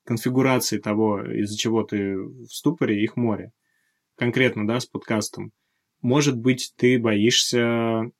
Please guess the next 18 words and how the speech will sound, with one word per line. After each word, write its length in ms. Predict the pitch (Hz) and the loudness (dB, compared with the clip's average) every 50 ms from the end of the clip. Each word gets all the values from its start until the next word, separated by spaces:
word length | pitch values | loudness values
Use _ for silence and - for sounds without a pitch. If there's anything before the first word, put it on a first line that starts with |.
| _ - | _ -6
того, 240 | 110 104 104 110 | -4 -2 0 0
что 480 | 113 - - - 110 107 107 107 104 101 - | -2 -2 -2 -2 -2 0 0 0 -2 -4 -6
тебя 640 | - - 107 101 107 104 107 107 110 110 110 107 107 - | -12 -14 -4 -2 -2 0 0 0 0 0 -2 -2 -4 -8
кто-нибудь 680 | - _ - 107 107 110 104 98 110 104 - - - _ _ | -10 _ -2 -2 0 0 0 -2 -2 -4 -4 -8 -16 _ _
из 180 | 131 120 - | -4 -4 -2
твоих 420 | - 120 117 117 120 113 - - - _ _ | 0 0 4 4 4 2 2 -4 -14 _ _
слушателей 920 | - - - 139 147 160 151 - 151 147 - 143 135 139 139 135 139 139 _ _ _ _ | -12 2 6 6 6 8 6 4 2 2 4 4 6 6 4 2 0 -4 _ _ _ _
начнёт 640 | 113 110 110 107 - - - 110 113 123 131 123 - - | -2 0 0 0 0 -2 -2 0 0 0 -2 -4 -6 -12
критиковать 640 | - - 110 - 139 120 135 127 117 110 98 87 - - | -10 -8 -4 -4 -4 -2 0 0 0 0 -2 -4 -8 -10
как-то. 440 | - 101 92 - - - - - - _ _ _ _ _ _ _ _ _ _ _ _ _ _ _ _ - | -12 -12 -12 -12 -16 -20 -20 -20 -20 _ _ _ _ _ _ _ _ _ _ _ _ _ _ _ _ 0
Или 640 | 120 123 139 143 143 143 135 131 131 127 123 120 - - | 4 6 8 8 8 8 6 6 4 2 2 0 0 2
ты 100 | 131 120 | 2 4
боишься, 500 | 110 123 117 117 123 127 - - - 123 | 6 6 6 6 6 4 4 0 0 -2
что 160 | - - - - | -2 -4 -8 -2
ты 100 | - 120 | 0 2
не 120 | 120 120 | 2 2
сможешь 440 | 117 - 117 113 117 117 120 117 107 | 0 0 0 0 2 2 2 0 0
донести 880 | 110 107 110 110 107 104 - - - 107 107 113 120 120 120 120 110 110 | 0 0 2 2 2 0 -2 -4 0 2 2 4 6 6 4 4 2 0